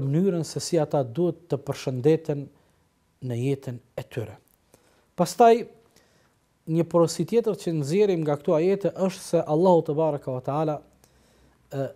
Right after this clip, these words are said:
vendos disa standarde përmes të cilave hipokritëve,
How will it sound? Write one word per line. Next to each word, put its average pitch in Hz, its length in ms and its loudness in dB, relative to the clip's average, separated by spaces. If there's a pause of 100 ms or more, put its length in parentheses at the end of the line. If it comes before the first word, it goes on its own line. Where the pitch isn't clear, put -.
(180)
vendos 165 640 2
disa 147 420 0 (280)
standarde 160 880 0 (1500)
përmes 202 480 2
të 160 160 0
cilave 190 500 2 (300)
hipokritëve, 180 800 0